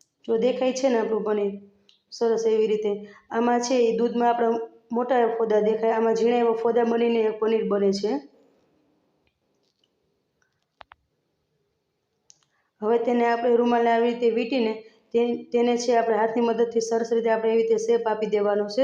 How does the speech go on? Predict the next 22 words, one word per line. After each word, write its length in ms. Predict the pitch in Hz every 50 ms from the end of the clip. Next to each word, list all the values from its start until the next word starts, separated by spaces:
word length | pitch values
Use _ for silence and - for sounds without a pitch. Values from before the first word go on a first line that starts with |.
| 277 277
ચોરસ 300 | 262 220 214 208 208 208 220
એવું. 180 | 202 202 196 202 - - - - _ _ _ _ _ _
એટલે 120 | 226 226 220
આપણું 240 | 220 220 226 220
પનીર 220 | 226 233 233 240 233
સરસ 280 | 240 240 233 240 226 220
રીતે 200 | 226 226 226 233 220
સેટ 240 | 220 233 233 233 233 233
થઈ 160 | - 214 214
જાય 200 | 208 233 262 302 311 320 - - - _ _ _ -
ચોરસ 260 | - 226 220 226 220 233
એવા 160 | 214 208 202
ટુકડામાં. 560 | 208 220 208 - 208 202 196 196 196 190 196 196 - - 214
જો 80 | 208 220
હાથની 280 | 214 214 214 226 226
મદદથી 280 | 226 226 233 226 226 220
આવી 120 | 214 220
રીતે 140 | 220 220 220
શેપ 260 | 208 - 220 214 214
આપી 200 | 208 202 208 214
દેવાનો 360 | 196 202 202 196 202 196 202
છે, 160 | 202 196 202